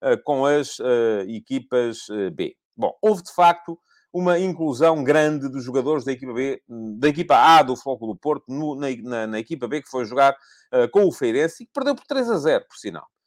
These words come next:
Jogaram o Rodrigo de Início, Rodrigo Conceição, David Carmo, Bruno Costa. Bruno Costa já não é uma opção para o, eh, Sérgio Conceição há algum tempo.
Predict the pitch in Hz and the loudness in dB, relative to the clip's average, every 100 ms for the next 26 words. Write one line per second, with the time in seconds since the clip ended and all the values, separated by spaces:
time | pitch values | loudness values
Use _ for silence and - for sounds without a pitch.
0 | _ _ _ 131 165 175 127 127 170 185 | _ _ _ -6 4 6 6 4 2 0
1 | 180 - 127 131 107 - 147 190 180 - | -2 -6 -6 -6 -6 -4 -2 -2 -4 -6
2 | 147 - 104 - 123 123 127 156 175 - | -8 -6 -8 -4 -4 -4 -6 -6 -8 -2
3 | 123 120 117 120 180 160 - 123 123 - | 2 2 0 -4 -4 -4 -2 0 0 -4
4 | 123 - 85 82 80 92 92 82 95 85 | -12 -12 -16 -14 -8 -8 -8 -12 -8 -6
5 | 85 82 80 - 87 80 82 80 82 76 | -6 -8 -12 -12 -14 -14 -10 -10 -10 -12
6 | _ _ _ 82 85 80 78 - 104 - | _ _ _ -8 -4 -4 -6 -6 -6 -8
7 | - - 92 - 76 82 98 113 143 165 | -14 -12 -14 -10 -6 -4 -4 -4 -6 -4
8 | 165 | -6